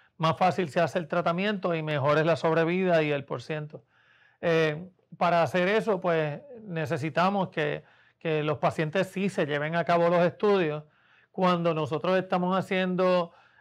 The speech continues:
eh, las evaluaciones, pues, eh, estos pacientes que tienen sangrado en la orina, no los dejen pasar desapercibidos, este, mencionando,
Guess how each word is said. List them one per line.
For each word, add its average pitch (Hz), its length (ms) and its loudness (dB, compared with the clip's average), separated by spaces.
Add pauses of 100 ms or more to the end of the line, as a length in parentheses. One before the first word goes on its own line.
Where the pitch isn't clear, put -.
eh, 165 320 2
las 170 180 4
evaluaciones, 180 640 2
pues, 156 200 -2
eh, 175 420 -2
estos 175 220 -4
pacientes 202 460 -2
que 196 120 -4
tienen 190 240 -4
sangrado 190 460 2
en 190 100 0
la 185 80 4
orina, 180 480 -2 (500)
no 165 320 -2
los 170 200 2
dejen 208 240 0
pasar 196 520 2
desapercibidos, 185 1120 0
este, 151 360 -4
mencionando, 170 1000 0